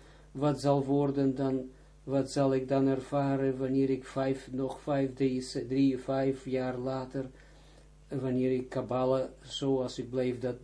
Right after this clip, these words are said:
doorleren, wat zal het gebeuren? Nu moet het gebeuren. Wat, wat, wat je hoort van hem, dat is de,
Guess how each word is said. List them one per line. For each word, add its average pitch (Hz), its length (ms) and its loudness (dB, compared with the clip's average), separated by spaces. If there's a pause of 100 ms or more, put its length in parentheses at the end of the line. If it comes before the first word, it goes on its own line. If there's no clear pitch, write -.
(240)
doorleren, 120 840 -4 (400)
wat 123 300 -2
zal 123 200 0
het 120 180 -4
gebeuren? 117 640 -4
Nu 247 180 6
moet 220 360 6
het 135 180 2
gebeuren. 131 560 -2
Wat, 202 180 -8 (300)
wat, 202 180 -4 (160)
wat 202 180 -8
je 190 100 -2
hoort 214 340 -6
van 170 200 -6
hem, 208 320 -6 (480)
dat 208 280 -6
is 160 200 -10
de, 143 680 2